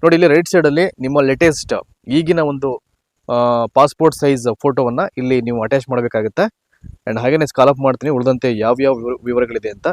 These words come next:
ನೋಡಿ, ಇಲ್ಲಿಂದ ಇವರು ಯಾರಿಗೆ ಅಡ್ರೆಸ್ ಮಾಡ್ಬೇಕು ಅಂತಲೂ ಇಲ್ಲೇ ಹೇಳ್ಬಿಟ್ಟಿದ್ದಾರೆ.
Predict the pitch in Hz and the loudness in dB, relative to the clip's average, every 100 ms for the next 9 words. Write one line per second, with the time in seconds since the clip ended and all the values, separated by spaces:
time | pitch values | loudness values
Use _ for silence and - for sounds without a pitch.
0 | - 135 120 135 165 185 151 165 254 - | -4 -8 -6 -2 0 0 0 -2 -4 -14
1 | - - _ _ _ - - 160 143 127 | -12 -12 _ _ _ -12 2 4 6 6
2 | 185 185 156 185 175 170 165 165 160 151 | 8 6 6 4 4 2 2 2 -2 -2
3 | 180 160 147 143 135 107 | 0 2 2 0 -2 -4